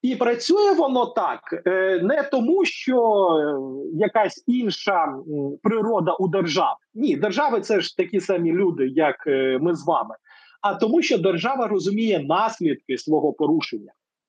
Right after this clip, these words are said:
Якщо держава відмовляється від розгляду справи в Міжнародному суді оон,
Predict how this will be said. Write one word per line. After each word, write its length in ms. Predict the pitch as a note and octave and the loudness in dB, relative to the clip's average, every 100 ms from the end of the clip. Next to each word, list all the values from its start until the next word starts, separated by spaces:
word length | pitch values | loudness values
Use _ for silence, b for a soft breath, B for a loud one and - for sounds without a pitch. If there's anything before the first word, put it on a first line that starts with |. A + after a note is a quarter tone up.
| b b b | b b b
Якщо 540 | E3+ G3+ - D4+ D#4 | 0 2 2 2 2
держава 580 | E3 F3+ F3+ G3 A#3+ F3+ | 2 0 -2 -2 0 0
відмовляється 1120 | D3 G3 E3+ F#3+ G3 A3 F3+ C3 A#2 - A#2+ B2+ | 0 -2 0 0 2 2 2 0 -2 -10 -16 -2
від 240 | F#3+ F3 | 0 4
розгляду 880 | D#3+ A3 F#3+ D#3 E3 C#3+ B2+ C3+ A#2+ | 4 4 2 2 0 0 -2 -6 -6
справи 760 | D3+ - F3+ F#3+ E3 B2+ A#2 A2+ | -10 -6 0 2 0 -2 -6 -4
в 60 | D3 | 2
Міжнародному 680 | F3+ D#3 E3+ F3 D3+ D3 | 2 2 2 2 0 -2
суді 320 | C3+ D3 C3 C#3 | -2 -2 -2 -2
оон, 320 | D3+ G#3 E4 | 0 0 0